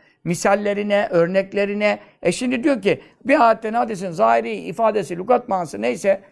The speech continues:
ondan dönmek için mutlaka delil lazım. Delil yoksa zahiri mana vereceksin diyor. Şimdi bu misalsiz anlaşılır mıydı? Ama a-, ayetini anlatmasam anlaşılır mı?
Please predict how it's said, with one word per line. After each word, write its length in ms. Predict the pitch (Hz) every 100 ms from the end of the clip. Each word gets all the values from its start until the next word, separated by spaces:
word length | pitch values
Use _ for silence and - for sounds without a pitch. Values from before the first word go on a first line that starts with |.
| _ _
ondan 400 | 220 240 208 175
dönmek 300 | 196 233 247
için 200 | 196 226
mutlaka 420 | 214 226 220 208 196
delil 280 | 196 226
lazım. 360 | 202 170 151 131
Delil 280 | 185 220 220
yoksa 280 | 262 - 277
zahiri 300 | 214 220 226
mana 340 | 214 208 202
vereceksin 460 | 180 156 151 - 139
diyor. 120 | - _
Şimdi 240 | - 311 339
bu 80 | 285
misalsiz 500 | 233 247 233 240 226
anlaşılır 480 | 214 202 214 269
mıydı? 380 | 339 190 135 120 - _ _ _ _ _ _ _ _
Ama 280 | 196 208 226
a-, 580 | 240 226 - - - 196
ayetini 360 | 208 202 208 202
anlatmasam 640 | 196 214 208 196 208 233
anlaşılır 500 | 202 196 185 254 262
mı? 200 | 180